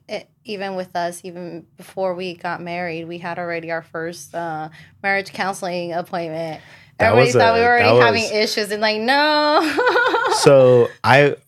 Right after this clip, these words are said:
Speaker 2: the one thing I like to do is take things that people wrap shame around and treat them as, and just normalize them completely.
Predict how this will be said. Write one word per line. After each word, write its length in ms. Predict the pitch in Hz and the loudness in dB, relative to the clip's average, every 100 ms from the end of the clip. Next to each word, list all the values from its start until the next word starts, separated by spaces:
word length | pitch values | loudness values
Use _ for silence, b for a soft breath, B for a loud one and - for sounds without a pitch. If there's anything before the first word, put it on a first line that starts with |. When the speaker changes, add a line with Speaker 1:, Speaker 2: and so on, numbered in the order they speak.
| _ | _
Speaker 2:
the 160 | 123 120 | -2 2
one 280 | 120 151 151 | 2 2 0
thing 440 | 156 160 165 156 - - | 0 0 -2 -8 -8 2
I 100 | 120 | 2
like 280 | 113 117 117 | 4 2 0
to 100 | 107 | -6
do 480 | 101 101 117 123 - - | -2 0 0 -2 -6 -6
is 140 | 104 | -6
take 300 | - 117 117 | 0 0 0
things 260 | - 123 117 | -2 -2 0
that 160 | 101 | -2
people 600 | - 107 - 98 95 90 - _ | -2 -8 -2 -2 -2 -4 -10 _
wrap 240 | 101 95 | 2 2
shame 280 | - 95 98 | -2 -6 -4
around 500 | 107 107 107 113 123 - _ _ _ _ _ | -2 -2 -2 -4 -8 -12 _ _ _ _ _
and 160 | 107 101 | -2 -2
treat 240 | - 107 | -2 -2
them 140 | 104 98 | -2 -2
as, 180 | 95 - | -2 -4
and 160 | 98 | -8
just 120 | 92 92 | -6 -4
normalize 520 | 95 95 90 90 85 | -2 -2 -2 -2 -4
them 120 | 90 | -8
completely. 520 | 87 80 87 82 80 | -8 -8 -6 -6 -10